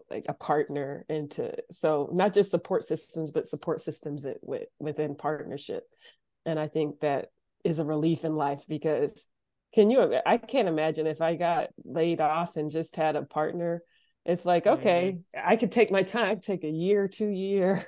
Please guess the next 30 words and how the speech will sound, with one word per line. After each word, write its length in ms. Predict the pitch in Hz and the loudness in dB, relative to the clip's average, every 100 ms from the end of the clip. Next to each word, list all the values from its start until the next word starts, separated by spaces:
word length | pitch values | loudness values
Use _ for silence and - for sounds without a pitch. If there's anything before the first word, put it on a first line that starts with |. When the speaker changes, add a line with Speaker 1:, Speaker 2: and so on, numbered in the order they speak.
| - | -8
Speaker 1:
<laughs> 160 | - - | -6 6
you 220 | 320 254 | 8 10
know, 320 | 294 247 285 - | 10 8 6 4
figure. 680 | - 262 - 247 320 - 214 294 370 | 4 4 2 -4 -2 0 -2 -2 0
Speaker 2:
I 80 | 392 | 6
know 120 | 277 | 8
people 300 | 311 330 320 | 8 6 4
that 140 | 254 254 | 4 6
are 100 | 240 | 8
doing 440 | 202 247 330 190 | 8 8 6 6
that 220 | 170 160 | 4 2
or 160 | 165 190 | 4 2
have 300 | 185 196 233 | 2 0 0
done 280 | 180 180 240 | -2 -2 -4
that, 320 | 139 139 - | -4 -6 -4
like, 220 | 160 160 | -2 -2
Speaker 1:
Mm-hmm. 140 | - - | -4 0
Speaker 2:
currently. 540 | 202 262 175 143 139 | 4 4 2 0 0
And 100 | 143 | 0
I'm 100 | 151 | -2
just 240 | 175 185 - | -4 -6 -2
like, 300 | 165 151 147 | 0 0 0
"Wow, 300 | 165 185 160 | 0 2 2
I 80 | |
can't 200 | 151 208 | 0 -2
even 180 | 190 151 | -4 -6
imagine 760 | 147 143 147 165 147 143 139 147 | -8 -4 0 0 0 -6 -6 -8
what 140 | 147 | -6
that 120 | 143 147 | -4 -2
would, 200 | 143 | -4